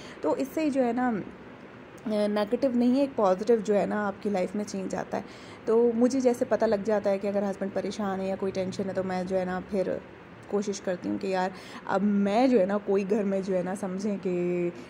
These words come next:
tension create ना करूँ, घर का माहौल ऐसा happy रखूँ कि जो है ना वो अपनी tension को भूल जाए। खैर जनाब, ये जो है ना आया है पिज़्ज़ा, और जो है हमारा जो Friday जो है ना वो पिज़्ज़ा डे होता है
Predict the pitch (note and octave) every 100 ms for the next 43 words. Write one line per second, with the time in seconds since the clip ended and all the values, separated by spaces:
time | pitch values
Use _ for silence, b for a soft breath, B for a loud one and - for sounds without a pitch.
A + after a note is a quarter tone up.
0 | B G#3 G#3+ A#3 G#3+ G3 F3+ F#3 G3+ F#3+
1 | F3+ F#3+ G3 G#3 G3 F#3 F#3 F3+ F#3 G3
2 | F#3 F3+ G#3+ G3+ - G3 G3 F3+ F3+ F3+
3 | F#3 F3+ F#3 F#3 F3+ F#3 G3 F3+ E3+ E3
4 | G2 - - B B B B B D#4+ E4
5 | D#4 D#4 C4+ G3+ G3 G#3+ D4 D#4 B3+ A#3
6 | B3 A3+ G#3+ A3 G#3+ - F#3 E3+ - A#3+
7 | - G3 F#3+ F#3+ F#3+ F#3 F#3+ F#3+ F#3 F#3+
8 | G3 G3 F#3+ F3+ G3+ F#3 F#3 G3 F#3+ F#3+
9 | - E3 F3+ A#3+ A3 F#3+ F#3+ F#3+ - F3+
10 | G3 G#3+ G#3+ F3+ F3+